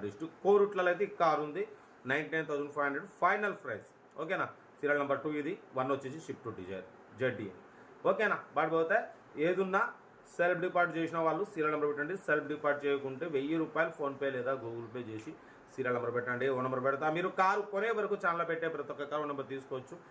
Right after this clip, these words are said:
మీరు ఎప్పుడైతే కారు కొంటారో అప్పుడు అమౌంట్ కట్ అయిపోతాయి. మన కారు కూడా ఏమైనా ఉంటే మన WhatsApp నెంబర్ ఎయిట్ టూ ఫోర్ సెవెన్ ఫైవ్ జీరో వన్ త్రిబుల్ సెవెన్ నెంబర్కి పిక్స్ పెట్టండి. మిడిల్ క్లాస్ ఒక అందిద్దాం. కార్ అయితే ఇది, ఇంకా డీటెయిల్స్ ఏం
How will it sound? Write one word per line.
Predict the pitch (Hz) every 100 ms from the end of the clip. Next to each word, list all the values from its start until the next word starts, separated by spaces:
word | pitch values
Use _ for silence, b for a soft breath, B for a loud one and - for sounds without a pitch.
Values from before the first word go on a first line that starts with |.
| B -
మీరు | 127
ఎప్పుడైతే | 135 143 143
కారు | 131
కొంటారో | 127 139
అప్పుడు | 135 120
అమౌంట్ | 117 117
కట్ | 113
అయిపోతాయి. | 107 113 147 B B B -
మన | 127 165
కారు | 175 180
కూడా | 175
ఏమైనా | 170
ఉంటే | 165 175
మన | 160
WhatsApp | 156 156 156
నెంబర్ | 151 156 143
ఎయిట్ | 143 -
టూ | 165 160
ఫోర్ | 143 143
సెవెన్ | 139 131
ఫైవ్ | 147 143 123
జీరో | 135 135
వన్ | 139 139
త్రిబుల్ | 131 127
సెవెన్ | 127
నెంబర్కి | 120 110 117
పిక్స్ | 131 - -
పెట్టండి. | 113 117 113 107
మిడిల్ | 113
క్లాస్ | 117 110
ఒక | 107
అందిద్దాం. | 107 113 160 B B - -
కార్ | 147 175 175
అయితే | 170
ఇది, | 160 190
ఇంకా | 139 131
డీటెయిల్స్ | 127 156 151
ఏం | 151